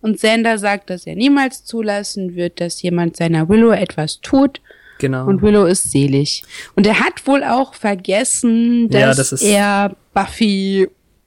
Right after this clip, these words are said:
Speaker 1: ja,
Speaker 2: an die
Speaker 1: unter
Speaker 2: Wäsche
Speaker 1: sich
Speaker 2: wollte.
Speaker 1: liegen hatte.
Speaker 2: Ja, <laughs> genau. Ja, d-, er hat ja angeblich alles vergessen. Und das fand ich tatsächlich super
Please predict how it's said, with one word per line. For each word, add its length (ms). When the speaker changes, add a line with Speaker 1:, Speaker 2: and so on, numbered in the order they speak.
Speaker 1:
ja, 640
Speaker 2:
an 140
die 60
Speaker 1:
unter 140
Speaker 2:
Wäsche 180
Speaker 1:
sich 80
Speaker 2:
wollte. 260
Speaker 1:
liegen 140
hatte. 280
Speaker 2:
Ja, 60
<laughs> 60
genau. 280
Ja, 200
d-, 320
er 140
hat 140
ja 100
angeblich 580
alles 320
vergessen. 580
Und 180
das 160
fand 280
ich 100
tatsächlich 800
super 840